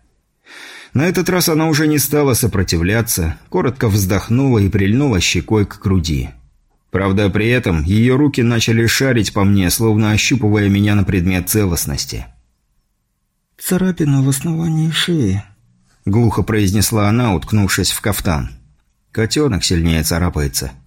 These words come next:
легонько пожав плечами и поглаживая ее по голове, ответил я. «И все же, кто и где на тебя напал?» спросила Елена, прижимаясь ко мне. «Это я упал с коня», хмыкнул я.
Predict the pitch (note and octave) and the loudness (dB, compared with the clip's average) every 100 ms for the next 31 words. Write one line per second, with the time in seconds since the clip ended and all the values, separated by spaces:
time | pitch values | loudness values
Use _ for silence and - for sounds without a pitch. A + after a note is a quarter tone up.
0 | - F#2+ G2+ G#2 G2 E2+ G2 G#2 F#2 G2 | -2 0 2 2 0 0 0 0 0 -2
1 | F2+ B2 A2+ F2+ F2+ G2 A#2+ A2+ G#2 G#2 | 0 2 2 2 0 0 2 2 2 4
2 | G2 G2+ G2 F#2 F#2 F#2+ A2+ B2 G2+ - | 4 2 2 0 2 2 2 0 -2 -6
3 | - G2 F2 F2+ F2+ D2+ B1+ C2 - _ | -4 -2 0 0 0 0 -4 -8 -18 _
4 | _ _ _ _ _ _ _ - - - | _ _ _ _ _ _ _ -20 -20 -20
5 | - - - - - _ - - - D#3 | -20 -20 -20 -20 -20 _ -4 -2 -2 -2
6 | C#3+ A#2+ - - - - - F3 F#3+ D3+ | 0 -2 -4 -14 -20 -16 -6 -2 0 0
7 | C3 B2 C#3 C3 C3 B2 B2+ A#2+ - G2+ | 0 2 2 2 2 2 2 2 0 -2
8 | F#2 - - - - A2 - A2+ A2 G#2+ | -2 -10 -14 -8 -4 -2 2 2 4 2
9 | A#2+ B2 G2+ G#2+ G2+ G#2+ G#2+ F#2+ - G#2+ | 2 2 0 0 2 2 2 0 0 2
10 | G2+ D2 - - - _ _ - D3 C#3 | 2 0 -4 -12 -20 _ _ -8 -2 2
11 | C3+ C3 C3+ C3 - B2+ A#2+ B2 A2+ - | 2 2 2 0 0 0 2 2 -2 -2
12 | F2+ E2 F2+ D#2+ D#2 B1+ - | -2 -2 -2 0 0 -2 -6